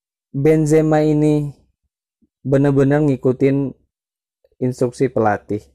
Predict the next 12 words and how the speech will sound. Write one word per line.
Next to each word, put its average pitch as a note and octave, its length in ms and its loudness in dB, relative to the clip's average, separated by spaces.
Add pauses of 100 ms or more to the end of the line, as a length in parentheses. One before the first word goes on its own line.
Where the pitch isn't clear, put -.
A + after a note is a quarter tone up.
(1000)
kalau C#3+ 380 2 (260)
menurut D3+ 400 0
gua D#3 240 2
secara C3 300 0
garis B2+ 240 2
besar, B2 480 -2 (1200)
Real C#3 240 0
Madrid D3 420 0 (380)
benar-benar C3+ 480 0
menerapkan D3 1040 -2 (640)
tactical C3 720 -4 (220)
fluidity. C3 760 -2